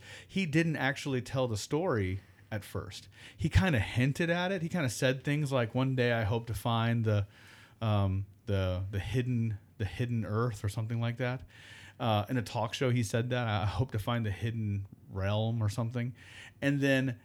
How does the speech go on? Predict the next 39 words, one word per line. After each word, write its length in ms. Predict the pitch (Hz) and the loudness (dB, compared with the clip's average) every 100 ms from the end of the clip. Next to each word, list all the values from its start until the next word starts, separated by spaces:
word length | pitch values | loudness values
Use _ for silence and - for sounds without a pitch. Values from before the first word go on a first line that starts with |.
| - - - - - | -20 -20 -20 -8 0
as 180 | 139 | 0
he 120 | - 175 | 0 0
got 240 | 151 135 | 2 4
older, 420 | 135 151 139 107 113 | 4 4 2 0 -2
it's 160 | 107 | -6
a 20 | |
classic, 480 | - - 143 143 131 | -8 -2 0 0 -2
like, 240 | 113 104 - | -2 -2 2
deathbed 540 | 120 117 117 117 117 | 2 2 4 4 4
confessional 760 | 110 113 98 120 117 - 107 98 | 2 0 2 2 2 2 2 2
kind 220 | 101 98 | 2 2
of 60 | 95 | 0
thing. 280 | 95 90 98 - - | 0 -2 -4 -10 -20
He 600 | - 156 160 156 156 151 - - - | -8 -2 0 2 0 -2 -10 -16 -4
completely 380 | 165 - 247 208 | 4 6 6 6
with 260 | 156 131 | 6 4
it, 160 | 85 - - | 2 -8 -4
like, 180 | 120 120 | -2 4
not, 340 | 147 160 156 | 6 6 4
like, 260 | 151 135 123 | 2 0 2
gone 480 | 123 127 127 127 123 | 4 6 6 4 2
and 100 | 120 | 2
not, 220 | 120 135 | 0 0
like, 200 | 123 117 | -2 -2
you 80 | - | -4
know, 60 | 117 | -2
in 140 | 127 131 | 2 4
and 120 | 127 | 6
out 160 | 123 | 4
of, 180 | 117 104 - | 2 0 -2
you 80 | 117 | -2
know, 120 | 123 | 0
like, 260 | 117 117 107 | 0 0 2
awareness. 520 | 107 107 120 113 107 | 2 4 4 2 2
He 40 | 117 | 0
was 100 | 104 | 0
totally, 480 | 135 143 151 156 143 - | 0 0 0 -2 -4 -4
like, 200 | 135 117 - | -2 -2 -4
a-, 160 | - | -4